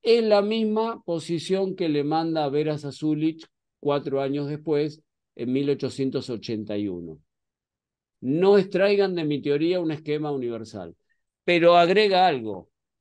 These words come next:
revaloriza la comuna y dice, "Quizás, tal vez, no lo sabemos, porque la historia está abierta,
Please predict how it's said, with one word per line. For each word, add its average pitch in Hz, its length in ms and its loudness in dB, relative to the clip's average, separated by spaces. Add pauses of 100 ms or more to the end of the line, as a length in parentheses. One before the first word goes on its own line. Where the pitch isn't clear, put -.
revaloriza 143 920 -2
la 143 180 -4
comuna 117 680 -6 (160)
y 139 120 -4
dice, 147 460 -2
"Quizás, 156 840 -2 (180)
tal 117 280 -4
vez, 135 580 -2
no 123 380 -4
lo 190 180 -4
sabemos, 110 840 -8
porque 107 280 -10
la 104 100 -8
historia 147 380 -6
está 151 260 -6
abierta, 143 680 -6